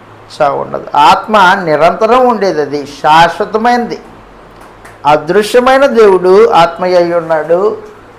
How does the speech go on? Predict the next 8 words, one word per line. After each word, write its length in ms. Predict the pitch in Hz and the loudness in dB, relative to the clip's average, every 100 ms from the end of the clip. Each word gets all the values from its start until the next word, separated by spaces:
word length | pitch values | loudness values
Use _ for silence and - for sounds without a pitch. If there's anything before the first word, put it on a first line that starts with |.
| - - - - | -20 -20 -20 -2
ఆయనకి 720 | 156 165 165 165 170 170 170 165 - | 2 2 2 -4 -4 -4 -4 -8 -6
పుట్టుక 320 | 202 202 240 269 269 226 | -4 -4 -2 -2 0 0
చావులు 280 | 208 202 190 | 2 2 0
లేవు. 560 | 180 165 170 170 139 - - - | -2 -2 0 -2 -2 -8 -20 -10
అది 220 | 160 156 156 - 180 | -8 -8 -12 -20 -14
మొ-, 260 | 170 170 170 | -8 -8 -6
మొట్టమొదటి 500 | 175 180 190 180 - | -4 -2 -2 -2 -2
సమాచారం. 640 | 170 160 156 - 78 | -4 -4 -4 -4 -4